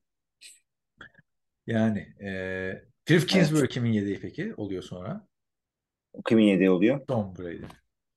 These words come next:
Speaker 1: Geçen
Speaker 2: işte
Speaker 1: sene
Speaker 2: ne
Speaker 1: iki
Speaker 2: kadar
Speaker 1: tane Tom Brady'nin yedeği head coach'tu.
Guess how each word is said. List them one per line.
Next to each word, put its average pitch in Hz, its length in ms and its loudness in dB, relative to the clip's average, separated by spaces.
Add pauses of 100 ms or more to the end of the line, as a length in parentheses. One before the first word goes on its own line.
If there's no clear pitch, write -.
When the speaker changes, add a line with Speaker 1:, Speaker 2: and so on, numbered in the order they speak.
(600)
Speaker 1:
Geçen 123 340 2
Speaker 2:
işte 113 120 -2
Speaker 1:
sene 123 140 4
Speaker 2:
ne 143 40 4
Speaker 1:
iki 117 100 0
Speaker 2:
kadar 120 220 6
Speaker 1:
tane 113 400 0 (420)
Tom 117 200 2
Brady'nin 110 300 4
yedeği 107 420 0
head 117 100 -4
coach'tu. - 500 -12